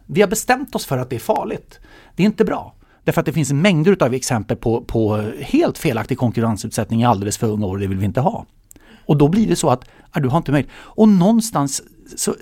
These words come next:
varför är det fult att vara bra? Varför ska vi inte,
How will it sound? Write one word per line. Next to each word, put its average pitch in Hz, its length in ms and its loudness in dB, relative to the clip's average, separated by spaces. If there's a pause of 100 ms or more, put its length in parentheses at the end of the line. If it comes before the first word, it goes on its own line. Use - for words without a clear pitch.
(220)
varför 196 320 -2
är 208 40 -2
det 196 100 -2
fult 208 320 0
att - 60 -10
vara 220 120 -2
bra? 208 360 -4 (360)
Varför 254 200 0
ska 240 140 -2
vi 240 60 2
inte, 233 180 2